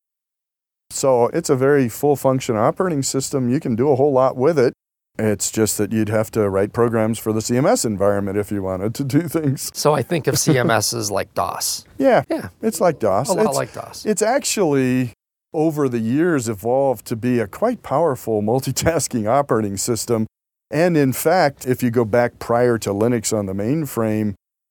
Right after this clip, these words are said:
Speaker 1: there were very large installations that were all C M S based, twenty thousand users and so forth. So not an insignificant operating system, but it has a very specific file system format. So I'm gonna format one mini disk to be C M S formatted.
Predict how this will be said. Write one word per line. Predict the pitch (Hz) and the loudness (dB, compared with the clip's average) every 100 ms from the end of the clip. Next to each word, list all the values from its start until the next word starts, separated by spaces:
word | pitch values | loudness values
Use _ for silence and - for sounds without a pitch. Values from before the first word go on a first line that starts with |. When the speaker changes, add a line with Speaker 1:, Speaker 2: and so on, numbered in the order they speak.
| - | -2
Speaker 1:
there | 117 131 | 2 4
were | 110 | 2
very | 98 101 120 131 110 | 2 2 4 4 2
large | 98 107 120 113 107 | 2 4 4 2 -2
installations | 113 - 104 101 120 - 110 98 | -4 -4 0 2 2 0 -4 -4
that | 110 95 | -6 -4
were | 104 | -2
all | 95 113 | 2 2
C | 101 - 104 | 0 -2 -4
M | 95 | -2
S | 113 135 | 0 -2
based, | 98 98 95 - | -2 -4 -4 -8
twenty | - 101 101 | -6 -6 -4
thousand | 98 98 95 90 | -2 -2 -4 -6
users | 92 110 104 104 98 90 | -2 -2 0 -2 -2 -6
and | 87 | -8
so | - 123 | -2 -2
forth. | - 101 - | -2 -8 -6
So | - 123 107 _ _ _ _ _ - | -2 -2 -2 _ _ _ _ _ -4
not | 156 156 | 0 2
an | 151 | 2
insignificant | 170 170 151 120 127 120 123 117 | 0 2 0 2 0 0 0 2
operating | 113 120 113 | 2 2 -2
system, | 104 123 - 117 | -2 -2 -2 -2
but | 113 170 | 0 2
it | 175 160 | 2 2
has | 165 190 | 0 2
a | |
very | 180 - 123 139 135 127 | -2 0 2 4 2 0
specific | - 135 120 131 131 | -2 -2 0 0 0
file | - 110 113 | 0 2 2
system | - 117 135 | 0 -4 -6
format. | 117 113 101 98 101 | -4 -4 -4 -4 -4
So | - 104 | 0 2
I'm | 110 | 2
gonna | 113 104 | 2 -2
format | - 135 143 131 110 | 0 0 2 2 2
one | 120 123 117 | 0 0 0
mini | 113 113 | 0 -2
disk | 107 110 - | -2 -2 -2
to | 117 | -4
be | 104 104 | -2 -4
C | - - 113 | -4 -2 -2
M | 101 | -2
S | 95 | -4
formatted. | - - 98 90 - 113 | -8 -4 -4 -4 -6 -8